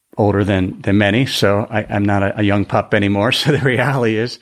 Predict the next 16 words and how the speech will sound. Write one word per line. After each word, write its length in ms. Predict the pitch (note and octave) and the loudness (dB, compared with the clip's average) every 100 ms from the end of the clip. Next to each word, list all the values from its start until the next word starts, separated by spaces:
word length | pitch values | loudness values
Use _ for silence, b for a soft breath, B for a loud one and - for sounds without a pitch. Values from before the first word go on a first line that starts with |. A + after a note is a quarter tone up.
| b b b b b | b b b b b
I 160 | A#2+ C3 | -2 2
don't 360 | D#3 E3 - - | 2 2 -2 2
need 280 | D3 G#3+ | 4 4
to 80 | F3 | 0
take 400 | - C#3 G#2 - _ _ _ _ _ _ | -2 -2 -2 -6 _ _ _ _ _ _
risk 460 | G#2+ G#2 D3 - - | -4 0 0 -2 -8
because, 640 | D3+ B2 D#3 D#3 D3+ - b b b b b b _ _ _ _ | -6 0 2 2 -2 -6 b b b b b b _ _ _ _
you 80 | G#2 | -6
know, 60 | G#2+ | -4
I'm 60 | |
financially 400 | A2+ C#3+ D#3 C#3+ | 0 2 2 2
independent. 460 | D#3+ F3 B3 B2 - | 0 2 0 0 -2
So 180 | C3 B2 | 0 2
in 60 | |
that 180 | B2 E3+ | 2 0
case, 380 | - D3 D3 - | 0 -2 -4 -10